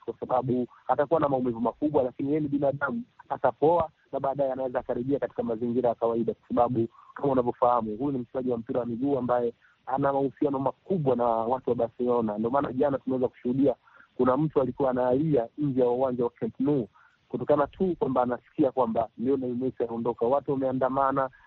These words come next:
lakini hilo halijaweza kubadilisha kile ambacho kimefikiwa na klabu ya Barcelona. Eh, labda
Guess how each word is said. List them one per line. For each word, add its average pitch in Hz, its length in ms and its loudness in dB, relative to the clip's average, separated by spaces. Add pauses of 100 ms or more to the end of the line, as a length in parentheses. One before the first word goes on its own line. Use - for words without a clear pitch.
lakini 135 280 -2
hilo 147 160 2
halijaweza 135 500 0
kubadilisha 131 580 -2
kile 151 280 0
ambacho 123 480 -2 (540)
kimefikiwa 139 640 2
na 120 120 0
klabu 127 240 2
ya 117 60 2
Barcelona. 117 480 -4
Eh, 208 240 -2
labda 208 340 0